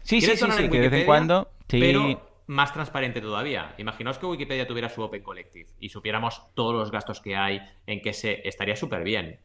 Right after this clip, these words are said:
Speaker 2: Y creo que es hacia donde vamos, ¿eh? Al final, que todo el mundo sea completamente abierto, que tú sepas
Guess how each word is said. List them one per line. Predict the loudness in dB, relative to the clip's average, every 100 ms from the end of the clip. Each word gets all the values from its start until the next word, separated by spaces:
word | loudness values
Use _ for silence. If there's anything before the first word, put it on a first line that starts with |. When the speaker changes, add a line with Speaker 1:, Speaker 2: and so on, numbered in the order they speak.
| _
Speaker 2:
Y | -2
creo | 2 2
que | 0
es |
hacia | -2 -2
donde | -2 0
vamos, | 0 -2 -6 -10
¿eh? |
Al | -8
final, | -6 -4
que | -2
todo | -2
el | 0
mundo | 2 2 2 -4 -20 _
sea | -2 2
completamente | 2 2 2 0 2 2 2
abierto, | 0 2 2 2 0
que | 0
tú | -2
sepas | -6 -4 -4 -4